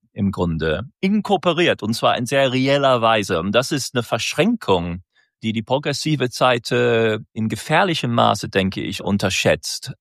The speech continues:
Und Musk ist gewisserweise dazu das genaue Gegenpart. Er ist todernst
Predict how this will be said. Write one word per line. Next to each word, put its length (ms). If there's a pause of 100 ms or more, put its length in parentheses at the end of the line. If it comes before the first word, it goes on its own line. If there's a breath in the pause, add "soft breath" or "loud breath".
(240)
Und 200
Musk 320
ist 260
gewisserweise 640
dazu 320
das 180
genaue 380
Gegenpart. 840
Er 160
ist 200
todernst 760